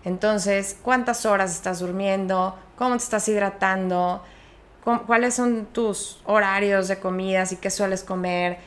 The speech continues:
O sea, esas cosas que haces diario, ¿sí? El cómo te llevas con la gente que ves diario, ¿sí? Llegas y los saludas o ya se dan por hecho y ya nadie se pela en la casa. O sea,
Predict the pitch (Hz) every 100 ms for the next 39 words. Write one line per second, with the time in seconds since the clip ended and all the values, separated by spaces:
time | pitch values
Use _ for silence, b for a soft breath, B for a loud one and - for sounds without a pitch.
0 | B - 220 302 302 349 339 349 330 320
1 | 320 294 190 196 226 220 254 269 190 139
2 | - - - 202 240 233 208 185 - 220
3 | 233 262 233 233 233 226 202 214 214 220
4 | 214 208 175 185 180 175 220 226 156 120
5 | - B B B - 190 214 208 208 220
6 | 254 240 214 196 202 214 220 233 247 220
7 | 190 185 202 202 208 196 196 202 190 190
8 | 190 220 208 202 185 185 190 185 180 -
9 | 185 180 180 175 202 196 190 - 196